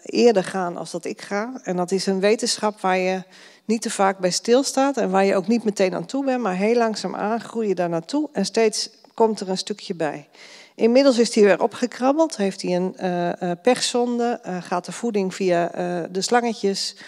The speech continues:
en hebben we best weer een, eh, aangenaam leven en lijkt het er weer heel anders, eh, voor te staan. Maar dat zijn wel hele intense en ook, eh, verdrietige momenten, waar, maar die ik wel aandurf.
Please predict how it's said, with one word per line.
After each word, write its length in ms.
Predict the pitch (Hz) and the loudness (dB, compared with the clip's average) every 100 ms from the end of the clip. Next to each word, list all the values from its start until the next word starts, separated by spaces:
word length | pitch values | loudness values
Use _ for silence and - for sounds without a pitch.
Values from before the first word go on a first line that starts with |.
| - - - - | -20 -20 -20 -16
en 260 | - 220 208 | 0 2 2
hebben 380 | 220 220 208 214 | 2 2 2 2
we 260 | 214 - 196 | 2 2 0
best 240 | 226 220 | 0 2
weer 200 | 208 196 | 2 2
een, 200 | 202 - | -2 -6
eh, 180 | - 190 | -6 -4
aangenaam 580 | - 202 202 208 202 196 | 0 0 0 0 0 0
leven 380 | 185 190 - - | 0 0 -2 -4
en 240 | 196 196 | -4 -8
lijkt 400 | - 202 202 196 | -8 -2 0 -2
het 120 | 196 190 | -4 -2
er 80 | |
weer 140 | 196 190 | 0 2
heel 180 | 196 196 | 2 0
anders, 400 | 240 214 - 151 | -2 -4 -6 -8
eh, 60 | 143 | -8
voor 220 | 160 156 | -8 -8
te 120 | 160 | -8
staan. 300 | - 165 165 | -8 -8 -6
Maar 120 | 196 | -2
dat 180 | 226 226 | -2 0
zijn 200 | 247 240 | 0 2
wel 220 | 247 247 | 2 0
hele 360 | 233 277 285 240 | 0 0 -2 -4
intense 760 | 220 208 240 269 254 240 240 - - - - - - _ - | -6 -6 -6 -6 -6 -6 -8 -10 -20 -20 -20 -20 -20 _ -8
en 240 | 202 196 | -4 -2
ook, 220 | - - | -4 -8
eh, 300 | - 165 156 151 | -12 -8 -8 -8
verdrietige 760 | - 170 196 233 226 - 175 - | -12 -10 -8 -6 -8 -4 -6 -4
momenten, 560 | 180 190 240 302 269 | -4 -2 -4 0 0
waar, 180 | 220 208 - | 2 0 0
maar 180 | 214 233 | -2 0
die 160 | 247 | 0
ik 60 | 220 | -2
wel 180 | 214 247 | 0 0
aandurf. 680 | 226 220 156 156 156 - | -2 -4 -6 -6 -12 -20